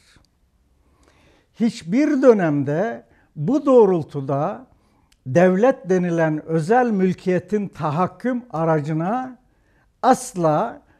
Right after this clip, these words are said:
müdahil olmamışlardır ve asla ondan medet ummamışlardır. Kendi felsefeleri doğrultusunda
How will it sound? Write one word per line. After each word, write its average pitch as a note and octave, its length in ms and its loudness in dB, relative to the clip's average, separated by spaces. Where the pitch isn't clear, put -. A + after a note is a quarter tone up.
müdahil E3+ 560 2
olmamışlardır A3+ 1120 -2
ve F#3 120 0
asla A#3 640 0
ondan G3+ 400 2
medet A3 600 -2
ummamışlardır. D3 1000 -2
Kendi F#3+ 800 0
felsefeleri F#3+ 1080 -2
doğrultusunda G3 1080 -2